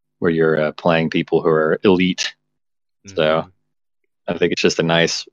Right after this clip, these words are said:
Speaker 1: uh, relaxing game to hop on whenever you're feeling a bit, little bit creative.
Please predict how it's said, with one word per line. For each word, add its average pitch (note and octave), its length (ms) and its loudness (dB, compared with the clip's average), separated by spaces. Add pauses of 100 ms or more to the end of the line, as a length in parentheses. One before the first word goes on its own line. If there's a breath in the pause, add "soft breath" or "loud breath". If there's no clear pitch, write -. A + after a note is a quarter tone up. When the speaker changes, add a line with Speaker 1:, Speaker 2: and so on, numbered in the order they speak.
Speaker 1:
uh, F2 280 4
relaxing F2 480 2
game E2 300 0
to E2+ 220 -4
hop E2 240 -6
on E2 320 -2 (580)
whenever F2 240 -2
you're E2 120 -6
feeling F2 320 -4
a E2+ 40 -6
bit, F#2+ 140 -2
little F#2 180 2
bit F2+ 140 -2
creative. F2 420 -2